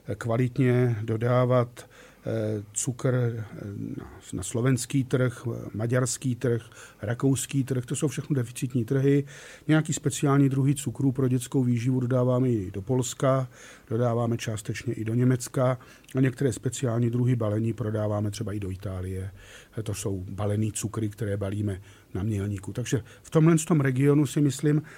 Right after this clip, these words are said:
prodáváme dobře, je to deficitní trh, ty cukrovary tam hodně zmizely, takže, eh, když to vemu oproti tomu západu, kde, kde je ta výroba cukru větší, Francie, Belgie,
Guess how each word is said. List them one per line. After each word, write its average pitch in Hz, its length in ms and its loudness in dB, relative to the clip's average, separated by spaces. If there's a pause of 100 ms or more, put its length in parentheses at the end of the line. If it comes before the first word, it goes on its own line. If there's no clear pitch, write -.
(380)
prodáváme 147 560 4
dobře, 143 560 2 (200)
je 139 80 2
to 123 120 -2
deficitní 143 580 2
trh, 151 320 0
ty 135 120 -2
cukrovary 139 460 2
tam 143 160 2
hodně 139 260 4
zmizely, 131 580 2 (300)
takže, 127 360 0
eh, - 60 -6 (640)
když 123 220 -6
to 156 120 2
vemu 139 400 6
oproti 135 360 0
tomu 143 220 6
západu, 127 560 2 (340)
kde, 127 440 2 (240)
kde 120 160 -4
je 127 100 0
ta 127 120 0
výroba 127 320 4
cukru 143 300 0
větší, 127 500 2
Francie, 123 540 0
Belgie, 120 640 2